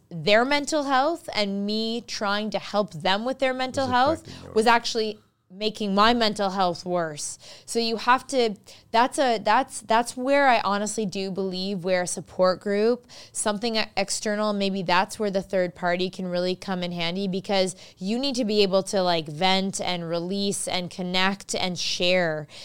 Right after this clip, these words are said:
Speaker 1: If you're holding all of that up on your own, like, that's a really heavy burden to carry.
Speaker 2: It's
Speaker 1: A s-
Speaker 2: difficult for people to do that, though,
Speaker 1: Yeah,
Speaker 2: right?
Speaker 1: I'm
Speaker 2: And
Speaker 1: not
Speaker 2: then a
Speaker 1: saying
Speaker 2: lot of
Speaker 1: it's
Speaker 2: people,
Speaker 1: easy.
Speaker 2: a lot of people will say, "We had no idea." Like, I recently found out about a certain,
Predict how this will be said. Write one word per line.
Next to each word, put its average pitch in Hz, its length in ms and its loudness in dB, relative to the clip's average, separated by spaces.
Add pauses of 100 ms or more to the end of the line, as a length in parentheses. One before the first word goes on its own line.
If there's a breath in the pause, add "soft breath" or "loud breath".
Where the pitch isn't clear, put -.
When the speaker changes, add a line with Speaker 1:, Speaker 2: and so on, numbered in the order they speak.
(220 loud breath)
Speaker 1:
If 208 140 4
you're 226 220 0
holding 262 340 2
all 202 280 4
of 185 80 0
that 185 320 4
up 180 340 4
on 180 160 0
your 170 220 -6
own, 180 340 -2
like, 175 240 -4
that's 214 340 2
a 180 120 0
really 185 500 -2
heavy 185 300 -2
burden 170 400 -4
to 165 80 -8
carry. 170 460 -2
Speaker 2:
It's - 80 -2
Speaker 1:
A - 20 -2
s- - 180 -6
Speaker 2:
difficult 127 520 -4
for 107 100 -10
people 110 300 -12
to 107 80 -14
do 123 240 -12
that, 113 300 -14
though, 95 220 -10
Speaker 1:
Yeah, 277 420 2
Speaker 2:
right? - 160 -6
Speaker 1:
I'm 226 120 2
Speaker 2:
And - 40 2
Speaker 1:
not 139 80 6
Speaker 2:
then 139 80 6
a - 20 6
Speaker 1:
saying 135 120 8
Speaker 2:
lot 139 120 6
of 131 40 2
Speaker 1:
it's - 80 -6
Speaker 2:
people, - 280 2
Speaker 1:
easy. 185 300 0
Speaker 2:
a 123 60 -6
lot 131 160 2
of 127 60 -2
people 120 260 -4
will 117 120 -2
say, 113 180 -2
"We 107 160 0
had 107 180 0
no 110 280 -2
idea." 117 460 0
Like, 104 220 -2
I 107 80 -2
recently 101 460 -4
found 104 280 -4
out 107 140 0
about 101 220 -2
a 98 60 -4
certain, 98 420 -6